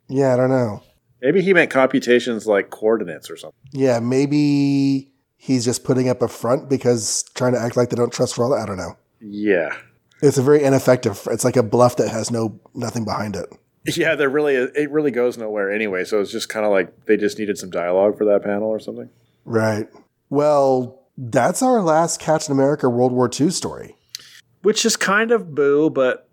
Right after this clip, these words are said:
Speaker 2: I also am looking forward to Captain America Modern Day stories, 'cause
Speaker 1: Yeah.
Speaker 2: that's where we're at.
Speaker 1: So for those who have not been around the show for a while, um,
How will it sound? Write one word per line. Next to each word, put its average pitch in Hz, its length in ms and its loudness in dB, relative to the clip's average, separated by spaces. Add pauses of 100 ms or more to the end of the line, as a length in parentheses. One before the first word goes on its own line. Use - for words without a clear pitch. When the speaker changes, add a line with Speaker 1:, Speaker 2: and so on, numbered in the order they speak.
(140)
Speaker 2:
I 147 140 2
also 165 320 0
am 151 80 -4
looking 139 240 -4
forward 127 380 0
to 120 180 -20 (160)
Captain 117 220 0
America 113 280 -4
Modern 110 360 0
Day 87 140 0
stories, 82 500 -10 (260)
'cause - 480 -10
Speaker 1:
Yeah. 202 220 0
Speaker 2:
that's 95 200 2
where 107 160 6
we're 98 220 6
at. 87 300 2 (340)
Speaker 1:
So 165 380 0
for 165 160 0
those 185 380 0
who 175 160 2
have 151 220 0
not 156 240 2
been 147 400 2
around 135 300 2
the 131 80 -2
show 131 220 2
for 127 160 0
a 117 60 2
while, 117 580 0 (400)
um, 123 420 2